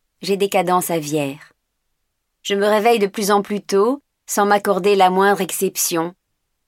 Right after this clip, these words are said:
et je m'y mets aussitôt. Vous ne verrez jamais un oiseau ne pas s'éveiller à l'aube et s'octroyer une grasse matinée. Pas plus que lui, je ne négocie avec moi-même.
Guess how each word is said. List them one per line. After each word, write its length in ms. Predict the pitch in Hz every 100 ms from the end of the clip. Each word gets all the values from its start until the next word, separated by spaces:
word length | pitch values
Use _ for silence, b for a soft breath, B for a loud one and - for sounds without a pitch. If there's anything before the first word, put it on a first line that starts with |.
| _
et 100 | 196
je 120 | 196 196
m'y 220 | 190 185
mets 260 | 180 180 -
aussitôt. 640 | 170 - 165 - 143 151 _ _ _ _ _ _ _ _ _ _ _ _ _ _ 262
Vous 60 |
ne 40 | 247
verrez 240 | 285 311
jamais 240 | 339 370
un 120 | 330 240
oiseau 320 | 208 180 185
ne 100 | 175
pas 160 | - 175
s'éveiller 480 | - 160 175 165
à 80 | 165
l'aube 380 | 165 196 208 170 B B
et 120 | 196
s'octroyer 540 | - 185 - 180 170 170
une 80 |
grasse 260 | 165 160 156
matinée. 560 | 160 151 160 147 143 139 _ _ _ _ _ _ _
Pas 140 | 175
plus 160 | - 220
que 100 | 214
lui, 380 | 190 170 190 269 _ _ _ -
je 140 | -
ne 160 | 208 214
négocie 560 | 202 202 190 185 175 160
avec 240 | 147 151
moi-même. 500 | 151 147 139 135